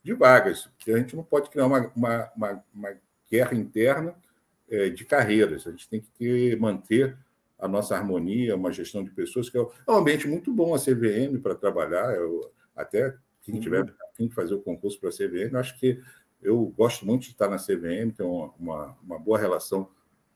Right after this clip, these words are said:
Speaker 1: com os servidores, até com a administração, mesmo fazendo essas discussões. Mas, então, é, a gente quer continuar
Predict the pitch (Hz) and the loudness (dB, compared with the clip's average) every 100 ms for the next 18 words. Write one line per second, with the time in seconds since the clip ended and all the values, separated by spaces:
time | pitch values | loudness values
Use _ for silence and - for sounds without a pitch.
0 | _ _ - 90 85 - 85 80 78 87 | _ _ -6 -4 -4 -2 -2 0 -2 2
1 | - 90 87 - 95 92 87 90 87 - | 2 2 -2 -2 -4 -4 -2 -2 -2 -2
2 | 87 - - 98 127 135 95 82 76 73 | -2 -2 -6 -2 2 2 2 -2 -8 -14
3 | 76 82 101 98 92 82 92 90 78 - | -12 -6 -4 -4 -6 -6 -2 -4 -6 -12
4 | - - _ _ _ - 87 85 85 87 | -20 -20 _ _ _ 0 2 0 -2 -6
5 | 82 - 90 107 113 92 - _ _ _ | -6 -4 2 4 4 2 -6 _ _ _
6 | _ _ _ _ _ - 85 87 95 98 | _ _ _ _ _ -10 -2 -2 0 -2
7 | 90 76 69 - 90 98 107 120 139 - | -2 -2 -6 -8 0 4 4 4 0 -4
8 | - _ _ 87 95 101 110 107 123 127 | -12 _ _ -2 -2 0 0 2 0 2
9 | 123 110 113 139 127 | 4 4 4 2 -2